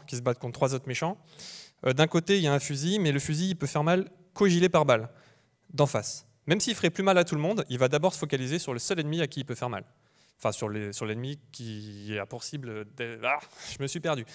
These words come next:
Bref, le fusil peut faire mal qu'au gilet pare-balles, donc du coup, il va se concentrer sur le gilet pare-balles. C'est logique, sinon ça serait idiot. Do most difficult first. Donc par exemple, si je dois remplir une squad, une escouade de...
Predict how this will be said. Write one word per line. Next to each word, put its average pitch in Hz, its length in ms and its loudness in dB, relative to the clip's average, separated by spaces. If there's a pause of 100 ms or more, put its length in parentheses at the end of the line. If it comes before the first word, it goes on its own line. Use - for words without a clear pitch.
(400)
Bref, 147 220 8
le 185 80 6
fusil 185 260 4
peut 165 120 2
faire 143 160 4
mal 131 180 6
qu'au 160 240 4
gilet 120 200 -2
pare-balles, 107 400 -4 (520)
donc 117 160 -2
du 107 80 -2
coup, 151 100 -6
il 139 80 0
va 110 80 -2
se 104 60 -10
concentrer 113 500 -6 (380)
sur - 160 -2
le 131 60 2
gilet 123 180 -2
pare-balles. 110 300 -4
C'est - 140 -8
logique, 110 480 -10 (160)
sinon 110 240 -10
ça 113 100 -6
serait 123 180 -4
idiot. 123 260 -2 (600)
Do 151 180 -2
most 190 180 6
difficult 170 480 0
first. - 560 0
Donc 123 180 -8
par 127 120 0
exemple, 135 220 -2
si 131 140 -4
je 123 60 -6
dois 127 120 0
remplir 127 360 -4
une 123 60 -6
squad, 135 420 -4 (140)
une 131 120 -8
escouade 135 400 -4
de... 117 880 -2